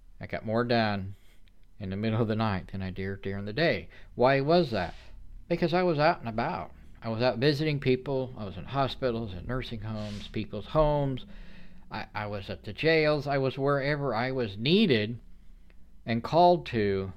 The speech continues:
to go and help, have a prayer, have a Bible study, uh, a baptism. I, I, the list could go on and on. He should be teaching others. I think this is very important.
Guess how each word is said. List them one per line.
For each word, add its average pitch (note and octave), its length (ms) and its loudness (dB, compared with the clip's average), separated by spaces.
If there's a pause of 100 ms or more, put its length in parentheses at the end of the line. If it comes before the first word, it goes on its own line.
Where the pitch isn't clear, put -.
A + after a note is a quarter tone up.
(520)
to G2 100 -10
go G#2 280 -2
and G2+ 120 -4
help, G#2+ 500 -2 (320)
have E2 140 -8
a - 80 -10
prayer, C#3 540 2 (220)
have F2 120 -8
a F#2 80 -6
Bible B2 420 2
study, A2 560 -4 (360)
uh, F2+ 320 -8
a F2+ 40 -2
baptism. A#2+ 880 0 (800)
I, - 40 -14 (260)
I, - 100 -16 (160)
the B2+ 160 0
list D3 280 2
could A#2+ 120 -2
go A2+ 180 2
on A2+ 180 -2
and G#2+ 120 -4
on. B2 360 -6 (2000)
He B2+ 100 0
should C3 220 0
be C3+ 120 4
teaching D#3 560 2
others. B2+ 480 6 (240)
I D#3 140 0
think E3 160 0
this D#3+ 220 2
is G#2+ 100 -2
very C#3+ 380 2
important. D#3 480 -6